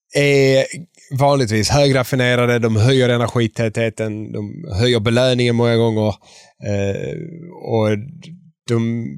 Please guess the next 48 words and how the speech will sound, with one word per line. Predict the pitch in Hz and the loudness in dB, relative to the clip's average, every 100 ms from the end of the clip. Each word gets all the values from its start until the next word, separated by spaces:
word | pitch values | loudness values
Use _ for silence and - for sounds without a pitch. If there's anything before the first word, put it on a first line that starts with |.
| 165 - - _ _ _ _ | -16 -20 -20 _ _ _ _
är | 135 151 | 2 4
ju | 151 143 139 | 4 4 4
oftare | 139 - - _ - 143 147 | 2 0 -10 _ 0 2 2
en | 131 | 2
del | 113 107 | 2 2
av | 101 | 0
den | 101 | -2
här | 101 | -2
maten | 101 92 95 | -2 -2 -6
som | 104 | -6
vi | |
har | 98 | -4
svårt | - 107 95 | -4 -4 -4
att | - 104 | -6 -6
äta | - 113 | -6 -8
en | 104 | -2
rimlig | 107 107 101 104 | 0 0 0 0
mängd | 113 95 | -2 -4
av, | - 107 | -6 -4
eller | 92 92 95 101 107 | -4 -6 -6 -6 -10
en | 131 117 98 | -10 -12 -10
bra | 113 110 104 | -2 0 0
mängd | 98 95 | -2 -6
av, | 73 - | -10 -12
så | 98 | -14
istället | - 101 90 | -6 -6 -4
vi | - - | -8 -6
äter | 95 95 | -6 -4
lätt | 90 | -6
för | - 107 | -6 -2
mycket. | 120 - 113 110 - - - _ | -2 -4 -10 -12 -16 -20 -20 _
Och, | - 107 - | -6 -4 0
och | 123 | 2
det | 147 | 4
är | 156 | 4
ju, | 139 139 131 - _ _ _ _ - | 4 2 0 -8 _ _ _ _ -4
det | 143 | 0
är | |
socker, | 147 127 107 - 104 95 - _ _ - 127 117 127 131 - | 2 0 -2 -2 -4 -4 -10 _ _ -20 -16 -16 -16 -18 -8
det | 117 | -2
är | 110 104 101 | 2 2 0
de | 104 | 0
här | 107 101 | 0 0
rena | 110 107 | 0 -2
fetterna | 101 120 104 - 110 101 95 - _ _ _ _ _ _ | -2 -2 -4 -4 -6 -4 -8 -12 _ _ _ _ _ _
och, | 101 90 _ - | -6 -6 _ -12
eh, | - | -6
mjölvarianter. | 107 110 104 104 95 95 101 - 110 | -4 -2 -2 -4 -4 -6 -8 -14 -20